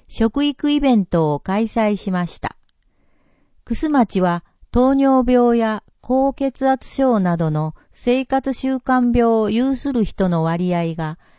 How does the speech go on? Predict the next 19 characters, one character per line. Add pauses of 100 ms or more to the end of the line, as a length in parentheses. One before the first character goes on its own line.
(140)
県
平
均
を
上
回
っ
て
お
り、 (380)
三
大
疾 (160)
病、 (480)
が
ん、 (680)
心
疾 (140)
患、